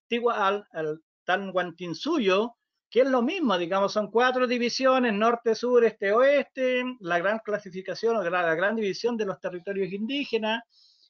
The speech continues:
somos muy parecidos en, en el Guaymapu mapuche.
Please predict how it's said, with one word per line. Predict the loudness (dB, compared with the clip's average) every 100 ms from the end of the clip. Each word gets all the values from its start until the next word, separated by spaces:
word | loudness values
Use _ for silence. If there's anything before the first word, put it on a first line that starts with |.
| _
somos | -4 0 2
muy | 2 2
parecidos | 2 2 2 2 4 4 4 0 -2
en, | -6 -6 -8
en | -8
el | -6 -4
Guaymapu | -2 -2 -2 -4 -4
mapuche. | -10 -10 -14 -16